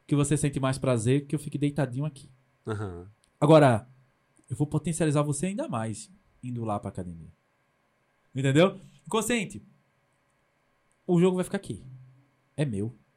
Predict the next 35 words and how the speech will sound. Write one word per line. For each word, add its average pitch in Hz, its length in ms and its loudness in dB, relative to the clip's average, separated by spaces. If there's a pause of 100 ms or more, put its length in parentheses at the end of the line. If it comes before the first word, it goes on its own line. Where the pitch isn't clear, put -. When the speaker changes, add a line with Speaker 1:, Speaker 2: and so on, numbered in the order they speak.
(500)
Speaker 1:
Eu 359 80 -2
vou 349 80 -2
jogar 254 480 -2
a 175 40 -4
qualquer - 220 -8
momento. 131 400 -8 (280)
Isso - 120 -6
aqui 131 160 -4
tem 196 140 -6
prazo. 98 420 -4 (300)
Speaker 2:
Aham. 92 360 -10 (360)
Speaker 1:
Que - 120 0
é 123 40 4
importante. 127 540 -2
Eu 117 60 -2
vou 135 120 -4
pot-, 139 360 -6 (160)
cara, 135 540 -4
eu 131 60 -6
tenho 147 220 0
um 139 60 -4
propósito 156 920 2
com 117 200 -10
o 107 60 -14
podcast. 95 560 -12 (840)
Colocar 127 400 0
ele 185 120 2
no 165 140 -4
ar, 135 200 -2
colocar 139 280 -4
esses 170 240 -6
cortes, 131 540 -2
fazer 139 260 0
isso 185 140 -2
rodar, 135 480 0